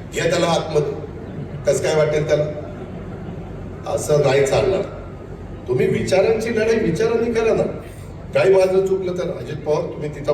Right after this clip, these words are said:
बोलला, पण ही चूक आहे. चूक असेल तर मी कबूल करीन.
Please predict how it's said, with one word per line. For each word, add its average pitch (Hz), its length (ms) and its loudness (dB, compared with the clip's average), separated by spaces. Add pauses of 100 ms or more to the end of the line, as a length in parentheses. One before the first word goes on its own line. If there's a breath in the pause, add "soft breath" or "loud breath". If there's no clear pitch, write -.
बोलला, 131 280 4
पण 127 180 -4
ही - 100 -4
चूक - 360 -6
आहे. - 80 2 (680)
चूक 185 160 6
असेल 202 300 6
तर 208 60 6
मी 202 80 6
कबूल 208 380 4
करीन. 175 320 2